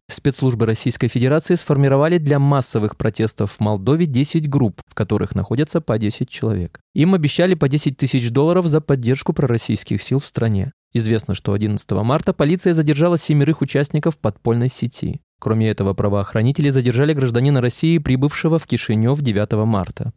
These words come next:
По предварительной информации, он должен был научить людей, которые должны дестабилизировать ситуацию в стране.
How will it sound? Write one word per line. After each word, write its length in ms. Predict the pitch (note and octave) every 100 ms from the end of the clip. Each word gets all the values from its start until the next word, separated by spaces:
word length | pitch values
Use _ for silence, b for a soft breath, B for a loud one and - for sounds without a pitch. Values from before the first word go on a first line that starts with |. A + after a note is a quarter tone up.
| -
По 80 | B2
предварительной 640 | C3+ A#2 A#2+ G#2+ G#2 G2
информации, 560 | G2+ A#2+ B2+ D#3+ - F3+
он 240 | D#3 D#3+
должен 400 | C#3 D#3 E3+ E3+
был 100 | C#3
научить 460 | D3 C3+ - B2+ A#2+
людей, 340 | A2+ A2+ D3+
которые 380 | - C#3+ F3 D#3+
должны 420 | B2+ B2 A2+ C#3+
дестабилизировать 920 | C#3 C3 - C#3+ A2+ G#2+ G#2 C#3 E3
ситуацию 600 | - - G2 G2 - G#2
в 40 | -
стране. 380 | - G2+ F#2